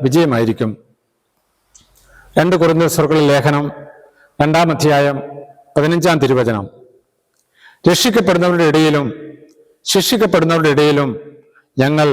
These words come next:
ദൈവത്തിന് ക്രിസ്തുവിൻ്റെ പരിമളങ്ങളാണ്." അതെ, ഈശോയുടെ പരിമളങ്ങളാ-, പരിമളങ്ങളാകണമെങ്കിൽ നമ്മൾ ഈശോയോടുള്ള സ്നേഹത്തിൽ നിലനിൽക്കണം,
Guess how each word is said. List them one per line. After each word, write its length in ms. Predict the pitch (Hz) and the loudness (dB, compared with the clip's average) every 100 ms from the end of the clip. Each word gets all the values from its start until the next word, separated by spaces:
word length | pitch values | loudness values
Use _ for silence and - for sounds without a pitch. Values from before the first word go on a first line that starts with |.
| 131 - - - - 135 156 | -2 -8 -20 -20 -10 0 2
ദൈവത്തിന് 540 | 196 208 - 156 143 123 - - - _ - | 2 0 0 0 0 -4 -10 -20 -20 _ -2
ക്രിസ്തുവിൻ്റെ 680 | 196 - - 214 220 214 214 - - | -2 -2 0 0 2 0 -2 -6 -6
പരിമളങ്ങളാണ്." 640 | 147 151 151 143 123 92 82 - _ _ _ _ _ _ 135 | -2 -2 -2 -2 -4 -6 -12 -20 _ _ _ _ _ _ 0
അതെ, 180 | 135 127 - - - - - 160 | 0 0 -4 -14 -18 -20 -4 -2
ഈശോയുടെ 280 | 156 180 160 | 0 0 0
പരിമളങ്ങളാ-, 600 | 151 170 170 151 147 147 - | 0 0 0 2 2 0 -2
പരിമളങ്ങളാകണമെങ്കിൽ 1080 | 143 165 180 180 165 139 143 151 151 139 143 131 - - - _ - | -2 0 0 0 2 2 0 0 -2 -2 -2 -2 -6 -20 -20 _ -6
നമ്മൾ 140 | 139 147 | -2 0
ഈശോയോടുള്ള 460 | 151 170 165 147 143 | 0 0 0 0 -4
സ്നേഹത്തിൽ 400 | - 143 165 170 139 | -4 -6 -4 -4 -4
നിലനിൽക്കണം, 460 | 123 123 117 120 | -4 -6 -6 -10